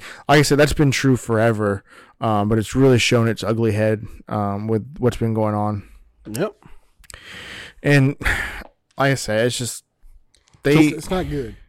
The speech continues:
Speaker 1: No.
Speaker 2: No.
Speaker 3: Not good at all.
Speaker 2: So with, with, with that, you know, being in mind, uh, how, how are we dealing with the quarantine situation?
Speaker 3: You know, us personally?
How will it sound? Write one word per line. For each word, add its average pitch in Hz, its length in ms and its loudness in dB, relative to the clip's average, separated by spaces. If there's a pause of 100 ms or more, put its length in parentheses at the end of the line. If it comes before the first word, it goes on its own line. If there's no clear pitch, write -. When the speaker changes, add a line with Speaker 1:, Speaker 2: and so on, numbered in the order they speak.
(160)
Speaker 1:
No. 110 120 -6
Speaker 2:
No. 143 220 0 (100)
Speaker 3:
Not 165 160 -8
good 151 160 -6
at 131 60 -12
all. 95 160 -14 (140)
Speaker 2:
So 165 180 4
with, 180 280 6
with, 156 300 2
with 135 200 0
that, 139 280 4
you 135 140 -2
know, 120 120 0
being 120 260 0
in 110 80 -2
mind, 107 500 -4 (120)
uh, 101 160 -4
how, 170 440 2
how 185 260 0
are 131 200 0
we 135 260 0
dealing 113 380 -4
with 104 240 -10
the 107 80 -10
quarantine 104 460 -10
situation? 101 680 -16 (540)
Speaker 3:
You 123 80 -14
know, 127 80 -12
us 120 80 -14
personally? 202 480 -12